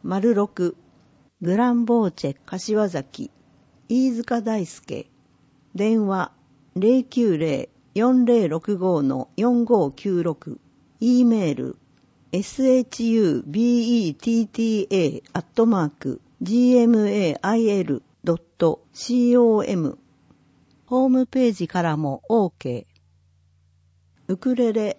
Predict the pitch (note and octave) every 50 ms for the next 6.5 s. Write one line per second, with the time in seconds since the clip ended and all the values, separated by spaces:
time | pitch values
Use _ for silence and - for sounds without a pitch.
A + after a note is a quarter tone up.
0 | _ - F#3 - - F#3+ F#3 F#3 E3+ D3+ C3 - - - _ _ _ _ _ _
1 | _ _ _ _ _ _ _ - E3+ F#3+ G3 F#3+ G3+ G#3+ G#3 F#3 F3+ - - -
2 | E3+ D#3+ D3 - _ _ _ _ _ _ _ - - B3+ C#4 B3+ A3 G3+ F#3 -
3 | - D#3 D3+ C#3 G#3+ A3 G#3 F#3+ E3 D#3 C#3+ C#3 _ _ - C#3+ C#3+ C#3 - -
4 | D3+ D3+ D#3+ F#3+ F#3+ D#3+ C3+ - - _ _ _ _ _ _ _ _ - A#3 C4+
5 | C4 - A3+ G#3+ F#3+ F3 - F#3 F3+ - - F#3+ F#3 F#3 F3+ D#3+ - F3+ E3+ D3+
6 | E3 D#3 D#3 E3 F3 E3 C#3 - -